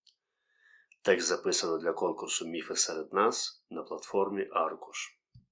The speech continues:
Олександр Мокієнко. Кіт вірогідності. Помер, дідько, помер.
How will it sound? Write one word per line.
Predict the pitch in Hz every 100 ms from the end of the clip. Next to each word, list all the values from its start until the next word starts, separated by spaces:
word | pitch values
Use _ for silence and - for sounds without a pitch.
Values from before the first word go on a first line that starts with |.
| _ _ _ _ _ _ _ _ _ _ - - - - - - - - - _ _ _ _ _ _ -
Олександр | 98 95 135 127 123
Мокієнко. | 123 - 131 123 90 78 95 90 _ _ _ _ _ _ -
Кіт | 117 123 - -
вірогідності. | 98 95 98 110 90 78 73 - - - _ _ _ _ _ _ _ _ - - - - - - - - - _ _ _ _ _ _ _
Помер, | 113 135 165 156 135 98 - -
дідько, | 120 143 165 143 - 95 -
помер. | 143 165 175 170 147 123 87 -